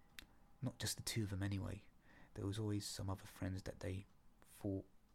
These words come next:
there was always some friends they bought, oh,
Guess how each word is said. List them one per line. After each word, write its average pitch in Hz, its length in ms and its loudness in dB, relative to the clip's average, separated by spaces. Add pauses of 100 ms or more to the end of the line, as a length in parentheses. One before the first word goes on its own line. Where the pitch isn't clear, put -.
(2000)
there 110 120 0
was 107 160 -2
always 131 260 0
some 110 240 -2
friends 104 380 -2
they 98 200 0 (140)
bought, 98 240 0 (1700)
oh, - 160 -2